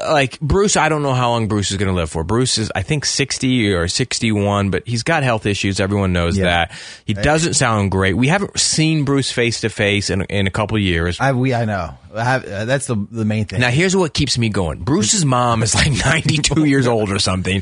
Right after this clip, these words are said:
Speaker 2: I don't know how that's
Speaker 1: And she's
Speaker 2: possible.
Speaker 1: been sick for, for two
Speaker 2: Yeah.
Speaker 1: decades.
Speaker 2: Yeah, b-, b-, we always ask Bruce how his mother's doing. And he
Speaker 1: Not
Speaker 2: always
Speaker 1: so,
Speaker 2: goes,
Speaker 1: not so good.
Speaker 2: <laughs> Yeah, she's
Speaker 1: Mom's
Speaker 2: not
Speaker 1: sick.
Speaker 2: Yeah, mom's sick.
Speaker 1: And it's not just mom's sick. The ambulance comes to Bruce the Hugger's house, I think,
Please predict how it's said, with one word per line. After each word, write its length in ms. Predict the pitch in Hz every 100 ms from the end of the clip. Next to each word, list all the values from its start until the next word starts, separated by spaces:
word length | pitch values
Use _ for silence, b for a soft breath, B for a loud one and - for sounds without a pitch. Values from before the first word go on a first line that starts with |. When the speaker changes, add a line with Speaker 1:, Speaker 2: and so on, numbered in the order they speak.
| -
Speaker 2:
I 100 | 143
don't 140 | 170 165
know 100 | 151
how 200 | 156 147
that's 260 | 135 -
Speaker 1:
And 80 | 131
she's 160 | - 156
Speaker 2:
possible. 140 | 147
Speaker 1:
been 100 | 143
sick 400 | 123 - 196 -
for, 260 | - 139 120
for 180 | 135 139
two 180 | -
Speaker 2:
Yeah. 40 | 196
Speaker 1:
decades. 640 | 151 - 113 78 73 - - 120
Speaker 2:
Yeah, 220 | 131 117
b-, 140 | 107 123
b-, 220 | 107 127
we 220 | 110 127
always 220 | 143 156
ask 220 | 147 135 107
Bruce 200 | 127 123
how 140 | 120
his 100 | 110
mother's 400 | 123 117 107 101
doing. 340 | 101 92 92
And 160 | 92 107 104
he 60 |
Speaker 1:
Not 80 | 107
Speaker 2:
always 180 | 127 123
Speaker 1:
so, 100 | -
Speaker 2:
goes, 200 | - 131
Speaker 1:
not 200 | 135 151
so 140 | 185 180
good. 280 | 135 117 80
Speaker 2:
<laughs> 40 |
Yeah, 400 | 165 127 92 95
she's 280 | 92 120 135
Speaker 1:
Mom's 180 | 120 151
Speaker 2:
not 120 | 147
Speaker 1:
sick. 220 | 127 113 120
Speaker 2:
Yeah, 140 | 101
mom's 400 | 110 120 156 139
sick. 360 | - 135 131 - B B B 120
Speaker 1:
And 160 | 139 147
it's 220 | 160 185
not 140 | 247
just 140 | 226 165
mom's 320 | 165 151 127
sick. 280 | 208 160 - B B
The 100 | 139
ambulance 460 | 160 220 208 185 -
comes 340 | 165 156 -
to 80 | 143
Bruce 360 | 120 139 151 -
the 120 | 139
Hugger's 300 | 135 120 113
house, 300 | 113 101 - B B B
I 100 | 139
think, 300 | - 190 170